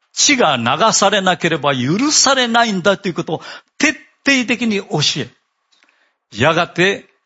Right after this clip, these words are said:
世の罪を取り除く神の子羊が来られるということを示してきたその儀式はもういらなくなった。神殿は真っ二つに裂かれてしまったんですね。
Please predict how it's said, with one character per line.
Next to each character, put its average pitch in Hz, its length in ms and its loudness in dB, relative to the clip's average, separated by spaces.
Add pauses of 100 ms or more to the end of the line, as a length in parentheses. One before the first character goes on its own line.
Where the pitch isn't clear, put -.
(340)
世 135 180 0
の 185 140 0
罪 180 300 -2
を 165 120 0
取 165 260 -2
り 175 60 -2
除 165 260 -2
く 160 160 -6
神 156 280 -2
の 151 100 -2
子 147 220 -6
羊 143 320 -6
が 139 140 0
来 - 320 -12
ら 131 180 2
れ 240 80 2
る 190 100 -6
と - 200 -6
い 156 80 0
う 127 40 -8
こ 135 120 -8
と 131 120 -6
を 185 240 -2 (220)
示 151 580 -2
し - 80 -10
て 123 180 -6
き - 140 -14
た - 340 -4 (140)
そ - 300 -10
の 104 200 -10 (800)
儀 131 220 -6
式 - 260 -6
は 92 260 -18 (300)
も 98 200 -10
う - 60 -18 (520)
い - 80 -6
ら 135 100 2
な 127 140 -2
く 110 80 -18
な 92 80 -16
っ - 80 -20
た。 - 120 -18 (1120)
神 123 380 -2
殿 98 180 -8
は 85 100 -10
真 85 220 -2
っ - 240 -6
二 - 220 -6
つ - 160 -8
に 196 200 -6 (160)
裂 - 220 -4
か 110 140 -6
れ 90 80 -10
て - 240 -18 (360)
し - 280 -10
ま 85 60 -12
っ - 60 -20
た - 120 -18
ん 85 40 -20
で 85 60 -20
す - 160 -12
ね。 123 320 -2